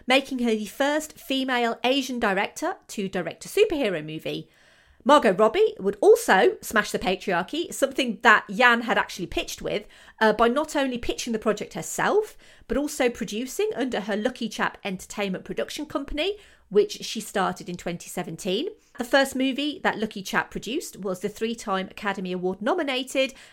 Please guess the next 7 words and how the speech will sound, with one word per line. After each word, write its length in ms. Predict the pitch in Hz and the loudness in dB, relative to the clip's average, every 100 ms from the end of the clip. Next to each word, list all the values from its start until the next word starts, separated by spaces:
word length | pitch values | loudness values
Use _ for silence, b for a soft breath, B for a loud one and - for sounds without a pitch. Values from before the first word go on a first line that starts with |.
| B | B
and 260 | 277 285 277 | 4 4 0
one 320 | 196 233 208 | 2 2 2
Academy 420 | - 214 196 180 | -4 -6 -4 -4
Award 300 | 180 170 160 160 | -4 -4 -6 -2
winning 380 | 262 269 262 240 | -2 0 -2 -2
I, 140 | 202 185 | 0 -2
Tonya, 500 | - 269 285 294 | -2 -2 0 0